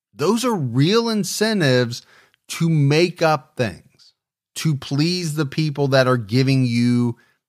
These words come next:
these incentives. And when you only have, like, three teeth in, in your whole mouth, strawberry milkshake, that's the way to go, I guess.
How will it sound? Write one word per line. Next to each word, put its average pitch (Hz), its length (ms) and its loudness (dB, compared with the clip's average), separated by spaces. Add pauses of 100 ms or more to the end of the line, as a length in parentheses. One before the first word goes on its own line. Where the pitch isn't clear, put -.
(100)
these 113 280 -4
incentives. 131 800 -4 (440)
And 196 320 2
when 170 140 2
you 165 80 2
only 185 240 0
have, 165 400 2
like, 143 200 -2
three 175 320 -6
teeth 180 460 -6
in, 131 380 -2
in 131 160 -2
your 123 140 -2
whole 151 220 -4
mouth, 120 640 -2 (560)
strawberry 196 560 2
milkshake, 160 760 0
that's 139 300 -4
the 156 80 -10
way 156 160 -4
to 143 80 -4
go, 147 240 -4
I 117 100 -8
guess. 120 420 -18